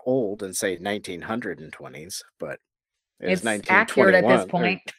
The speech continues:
Speaker 2: At this point.
Speaker 1: <laughs> Yeah, uh, a hundred years ago. <laughs> But also that it's really started trending cosmetically around nineteen ninety or in the nineties.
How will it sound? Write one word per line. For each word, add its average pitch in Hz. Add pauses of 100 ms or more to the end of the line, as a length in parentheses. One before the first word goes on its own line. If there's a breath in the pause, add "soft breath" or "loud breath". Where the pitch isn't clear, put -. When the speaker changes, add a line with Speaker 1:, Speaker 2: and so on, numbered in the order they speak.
Speaker 2:
At 185
this 220
point. 170
Speaker 1:
<laughs> - (680)
Yeah, 135 (340)
uh, 98 (1400)
a -
hundred 120
years 127
ago. 104 (120)
<laughs> 208 (600 loud breath)
But 135
also 131
that 117
it's -
really 123
started 104
trending 101 (100)
cosmetically 95 (600)
around 87
nineteen 80
ninety - (800)
or -
in 78
the 76
nineties. -